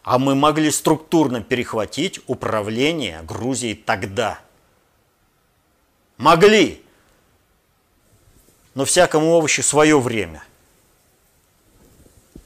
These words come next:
И у грузинского населения должно быть понимание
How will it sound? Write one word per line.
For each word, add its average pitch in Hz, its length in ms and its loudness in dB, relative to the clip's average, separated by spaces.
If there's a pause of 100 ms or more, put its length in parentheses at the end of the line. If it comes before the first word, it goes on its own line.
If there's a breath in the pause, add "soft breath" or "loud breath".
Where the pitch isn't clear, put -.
(180)
И 135 80 -4
у 139 160 -2
грузинского 151 560 0
населения 151 560 0
должно 127 340 0
быть 127 220 -4
понимание 135 640 -2